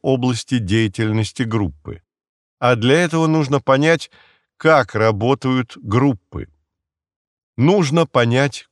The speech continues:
культуру. Существует практически столько же различных типов корпоративной культуры, сколько имеется и групп людей,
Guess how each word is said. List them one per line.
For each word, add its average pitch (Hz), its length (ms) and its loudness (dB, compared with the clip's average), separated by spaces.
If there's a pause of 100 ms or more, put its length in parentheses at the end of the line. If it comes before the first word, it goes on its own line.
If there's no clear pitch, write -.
культуру. 104 800 -2 (1200)
Существует 180 720 -2
практически 160 760 -4
столько 156 560 -2
же 139 180 0
различных 135 720 -2
типов - 600 -4
корпоративной 117 800 -2
культуры, 139 540 -2
сколько 120 480 -4
имеется 117 500 -2
и 110 100 0
групп 110 380 -2
людей, 104 640 0